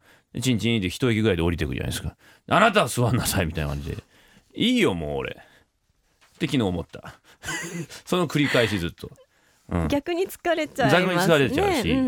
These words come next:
Speaker 2: うん。
Speaker 1: もういいからって思った。
Speaker 2: うんうんうん。
Speaker 1: うん。あとね、飛行機だとね、よく機内放送で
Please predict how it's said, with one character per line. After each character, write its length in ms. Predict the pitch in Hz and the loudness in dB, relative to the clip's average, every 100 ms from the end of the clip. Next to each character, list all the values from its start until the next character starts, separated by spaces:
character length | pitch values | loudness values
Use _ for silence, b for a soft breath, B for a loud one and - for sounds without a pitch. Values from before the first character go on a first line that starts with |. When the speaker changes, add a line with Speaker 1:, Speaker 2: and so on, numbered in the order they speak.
| 233 | 2
Speaker 2:
う 60 | |
ん。 40 | - | 2
Speaker 1:
も 120 | 107 | 4
う 60 | 196 | 4
い 100 | 104 | 2
い 60 | |
か 120 | - | 0
ら 80 | - | -4
っ 40 | - _ | -8 _
て 80 | - | -2
思 260 | 302 262 | 0 0
っ 40 | 240 | 0
た。 60 | |
Speaker 2:
う 20 | 226 | 0
ん 40 | |
う 20 | |
ん 40 | 208 | 0
う 40 | |
ん。 100 | 190 | -2
Speaker 1:
う 40 | |
ん。 120 | 73 - - b b b b b - | -2 -6 -16 b b b b b -4
あ 140 | - | -2
と 140 | 135 87 | 0 0
ね、 280 | 85 76 - - - _ _ _ _ _ _ - | 0 -2 -8 -20 -20 _ _ _ _ _ _ -14
飛 120 | - | -2
行 220 | 196 190 | 2 2
機 100 | 113 | 2
だ 140 | 85 | 0
と 120 | 76 76 | 0 -2
ね、 240 | 80 71 _ b b b b _ | -2 -4 _ b b b b _
よ 200 | - 175 | 0 2
く 500 | 156 117 98 90 - _ _ - | 4 4 2 0 -4 _ _ -4
機 120 | 160 | 2
内 140 | 165 | 2
放 160 | 175 185 | 4 2
送 140 | 165 | 2
で 440 | 101 87 80 73 | 2 2 2 -2